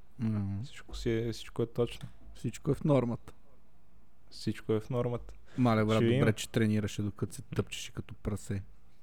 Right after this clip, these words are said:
Speaker 2: Да, е, че аз съм
Speaker 1: <laughs> Щеше да
Speaker 2: сто и петдесет кила.
Speaker 1: <laughs> Щеше да си повече от мене, сто процента.
Speaker 2: Да, да, ма това, че тренирам в момента ми е пречка, защото имам повече
Speaker 1: Мускули.
Speaker 2: се, се мускули.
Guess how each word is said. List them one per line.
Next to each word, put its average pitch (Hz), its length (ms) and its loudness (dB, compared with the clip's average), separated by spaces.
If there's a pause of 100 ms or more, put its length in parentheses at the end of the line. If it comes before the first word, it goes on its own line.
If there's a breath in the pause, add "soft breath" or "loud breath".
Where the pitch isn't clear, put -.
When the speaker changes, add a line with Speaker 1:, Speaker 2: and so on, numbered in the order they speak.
(200)
Speaker 2:
Да, 139 180 12
е, 117 120 12
че - 80 8
аз 131 200 12
съм 131 100 10
Speaker 1:
<laughs> - 0 -
Щеше 135 140 12
да 143 80 12
Speaker 2:
сто 127 60 12
и - 20 12
петдесет 120 220 12
кила. 113 180 10
Speaker 1:
<laughs> - 240 -2
Щеше - 520 6
да 175 80 10
си - 180 -2
повече - 400 4
от 131 160 4
мене, 131 240 2
сто 127 220 -2
процента. 127 640 -4 (1500 loud breath)
Speaker 2:
Да, 135 120 12
да, 175 100 12
ма 147 80 10
това, - 180 12
че - 120 -2
тренирам 151 340 12
в - 80 0
момента 139 360 10
ми 131 100 10
е 110 40 6
пречка, 123 320 12
защото 110 400 6
имам 110 220 8 (180)
повече 107 580 6 (500)
Speaker 1:
Мускули. 113 460 4
Speaker 2:
се, - 60 -8
се 101 80 -2
мускули. 98 480 0